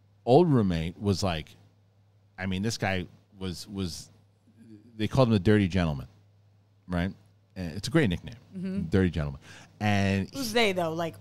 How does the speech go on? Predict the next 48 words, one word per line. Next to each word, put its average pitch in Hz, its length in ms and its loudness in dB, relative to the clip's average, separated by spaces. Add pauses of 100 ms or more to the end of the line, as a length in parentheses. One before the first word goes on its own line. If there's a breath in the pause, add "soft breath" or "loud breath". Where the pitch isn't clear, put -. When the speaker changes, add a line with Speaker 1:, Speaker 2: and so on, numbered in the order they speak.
(140)
Speaker 2:
all 208 260 0
people? 240 440 -2
Speaker 1:
uh, 233 80 -6 (100)
Speaker 2:
Like, - 120 -6
Speaker 1:
it, 139 100 2
Speaker 2:
women? 202 240 -2
Speaker 1:
enough, 139 360 6 (260)
yeah, 135 360 2
and 110 180 0
a 120 100 0
woman 151 520 2
deemed 139 320 2
him 104 120 0
that, 82 380 -2
and 110 100 -4
then 107 120 0
it 98 120 -6
stuck - 340 0
with 101 100 0
all 95 180 0
the 87 60 -8
friends 87 460 -2
and 87 100 -2
then 85 120 -2
everybody 80 460 -4
else, 69 220 -10
too. - 100 -6
Speaker 2:
Okay. 165 260 -8
Speaker 1:
And 90 160 -8
so - 120 -6
it 87 40 -4
was, 82 180 -6
it 95 160 -6
was, 82 220 -6
it 95 80 -8
was 85 140 -4
dir-, 107 180 -2
the 95 80 -6
Dirty 107 260 2
Gentleman. 80 360 -4
And 92 220 -6
he - 380 -6
could 165 200 -6
go 131 180 0
home 92 420 -4 (840)
with 98 320 0
the 92 200 -2
most 87 320 -4